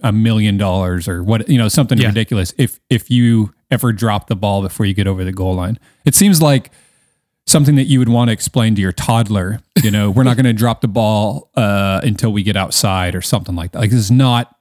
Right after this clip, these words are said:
Speaker 1: it's not hard. And his, his disgusting fluorescent green pacifier mouthpiece that was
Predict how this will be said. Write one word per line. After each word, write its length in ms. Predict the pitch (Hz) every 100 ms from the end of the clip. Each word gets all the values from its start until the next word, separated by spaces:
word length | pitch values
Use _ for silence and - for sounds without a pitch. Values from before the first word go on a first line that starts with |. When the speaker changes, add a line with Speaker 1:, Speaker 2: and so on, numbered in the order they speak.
| _ _ _ _ _ _ -
Speaker 1:
it's 140 | 117
not 360 | 123 120 110 113
hard. 400 | - 110 98 98
And 120 | 98
his, 220 | 104 92 -
his 360 | - 110 95 - _ _ _ _ _ _ _ -
disgusting 1040 | 127 - - - 127 - 135 117 110 98 - _ _ -
fluorescent 540 | 120 110 117 135 127
green 400 | 123 113 113 107
pacifier 760 | - - 117 - 117 120 110 98
mouthpiece 800 | 101 104 98 101 - 95 95 -
that 160 | - -
was 300 | 127 92